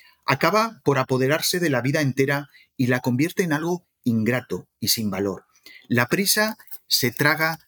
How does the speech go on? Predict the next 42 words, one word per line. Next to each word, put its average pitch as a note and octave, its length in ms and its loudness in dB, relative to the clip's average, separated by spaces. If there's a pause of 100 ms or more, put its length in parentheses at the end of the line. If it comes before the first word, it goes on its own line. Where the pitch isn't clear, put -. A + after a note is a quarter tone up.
(240)
la G#2 160 0
vida. A2 240 0 (1300)
La C3+ 140 6
fatal G#3+ 260 2
prisa A3 240 0
amenaza G#3+ 540 0 (340)
devorar C#3+ 540 2
los C3 180 0
más E3 160 0
altos F#3 300 0
bienes G3+ 540 0 (140)
que C3+ 120 2
el C3 80 0
progreso C#3 420 0
ha F3+ 80 -6
puesto F#3+ 240 -2
en F#3 80 0
nuestras B2+ 320 -2
manos. G#2+ 460 -4
La B2+ 160 2
humanidad C3 440 0 (120)
corre, C3+ 400 2
jadea, B2+ 640 2
lanzada D#3 640 2
hacia E3+ 240 2
el B2 80 0
futuro, A#2 520 0
como A2 280 0
galgo D3+ 340 2
en D3 160 0
pos D#3 220 0
de B2+ 80 2
liebre, A2 420 -2 (300)
sin C#3 220 2
pensar C#3 340 2
que A3+ 80 2
la G#3 100 2
velocidad D#3+ 460 0
tiene E3+ 200 0
sus C3 220 -2
límites F3+ 560 0
biológicos, C3 880 -2